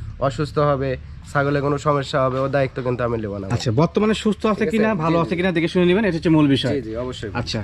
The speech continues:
Speaker 2: তো জাকির ভাই, দরদামটা
Speaker 1: তবে
Speaker 2: কেমন
Speaker 1: একটা
Speaker 2: আসে?
Speaker 1: জিনিস ভাই,
Speaker 2: জি।
Speaker 1: আপনাকে যদি আমি খারাপ জিনিস দিই, সে দায়ী থাকতে হবে আল্লাহর কাছে আমার।
Speaker 2: অবশ্যই, অবশ্যই।
Speaker 1: এটুকা আমি নিশ্চিত গ্যারান্টি দিয়ে দেবো আর কি।
Speaker 2: আচ্ছা, ঠিক আছে।
Speaker 1: জি।
Speaker 2: দরদামটা কেমন আসে?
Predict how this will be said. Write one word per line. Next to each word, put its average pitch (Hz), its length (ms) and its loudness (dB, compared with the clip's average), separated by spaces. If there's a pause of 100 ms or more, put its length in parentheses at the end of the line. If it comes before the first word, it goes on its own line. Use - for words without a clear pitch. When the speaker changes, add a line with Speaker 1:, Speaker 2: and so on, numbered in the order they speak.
Speaker 2:
তো - 100 -8
জাকির 147 220 2
ভাই, 120 120 4 (260)
দরদামটা 135 300 0
Speaker 1:
তবে 151 40 2
Speaker 2:
কেমন - 140 4
Speaker 1:
একটা - 200 -2
Speaker 2:
আসে? 175 80 -4
Speaker 1:
জিনিস 190 220 0
ভাই, 202 180 2 (220)
Speaker 2:
জি। 131 180 2
Speaker 1:
আপনাকে 160 320 -2
যদি 165 220 -4
আমি 180 160 0
খারাপ 165 300 0
জিনিস 165 280 0
দিই, 180 180 -2 (400)
সে - 220 -2
দায়ী 165 220 2
থাকতে 156 280 -4
হবে 156 180 0
আল্লাহর 143 260 -2
কাছে 131 180 -6
আমার। 101 280 -8
Speaker 2:
অবশ্যই, 139 300 2
অবশ্যই। 107 260 -4
Speaker 1:
এটুকা 175 380 0 (340)
আমি 151 200 0
নিশ্চিত 147 420 -2
গ্যারান্টি 135 320 -2
দিয়ে 117 160 -4
দেবো 98 180 -8
আর 95 80 -14
কি। - 100 -14
Speaker 2:
আচ্ছা, 117 180 -6
ঠিক 107 200 -2
আছে। 98 200 -6
Speaker 1:
জি। 92 200 -16 (240)
Speaker 2:
দরদামটা 143 320 2
কেমন 120 140 2
আসে? 104 180 -8